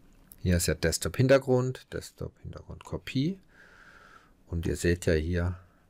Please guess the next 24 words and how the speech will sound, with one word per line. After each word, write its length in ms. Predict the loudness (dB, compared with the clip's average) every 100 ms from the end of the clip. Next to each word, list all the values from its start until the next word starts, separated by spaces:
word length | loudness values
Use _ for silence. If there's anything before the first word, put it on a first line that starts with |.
| _
das 200 | -4 -4
fehlt 420 | -4 -4 -4 -4 -6
jetzt 220 | -6 -6
hier, 260 | -6 -4 -4
ja. 180 | -4 -6 _ _ _ -20 -20 -20 -14
Und 720 | -8 -4 -4 -6 -8 -12 -14 -2
weil 240 | -2 -2
ich's 200 | -4 -4
ausgeschlossen 760 | 2 2 2 -2 0 -2 -2 -6
hab, 220 | -6 -6
also 200 | -6 -6
ich 100 | -8
hab 120 | -8
ja 60 | -6
extra 340 | -6 -4 -4
gesagt, 320 | -2 -2 -2 -4
das 240 | -4 -2 -4
möchte 320 | -8 -10 -16
ich 80 | -8
nicht, 240 | -8 -6
dass 120 | -10
das 200 | -8 -10
gesichert 460 | -10 -12 -8 -8 -8
wird. 200 | -12 -14